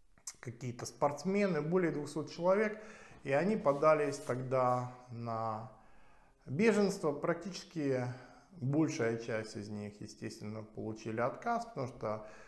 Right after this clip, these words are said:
а, все эти люди были жуликами. Ну, по тем или иным причинам они подавались на это, но да, они жульничали, они врали, и они это признавали.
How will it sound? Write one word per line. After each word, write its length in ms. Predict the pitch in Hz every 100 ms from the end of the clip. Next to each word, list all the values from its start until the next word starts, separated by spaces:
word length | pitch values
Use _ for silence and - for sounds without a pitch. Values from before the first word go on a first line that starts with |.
| - -
а, 280 | 101 98 101
все 160 | 180
эти 140 | 175 135
люди 260 | 131 117
были 340 | 110 110 107 113
жуликами. 800 | 127 208 196 196 156 147 139 143
Ну, 180 | 226 208
по 140 | 131
тем 300 | 131 180 160
или 80 | 131
иным 300 | 120 120 117
причинам 560 | 123 123 139 123 107
они 180 | 107 104
подавались 600 | 101 120 139 202 214 185
на 180 | 160 139
это, 160 | 131 127
но 240 | 170 208
да, 260 | 127 117 104
они 180 | 165 160
жульничали, 720 | 120 120 104 - 90 95 98
они 200 | 104 123
врали, 400 | 135 214 220 139
и 40 |
они 200 | 135 165
это 160 | 120 -
признавали. 680 | 135 123 127 110 98 90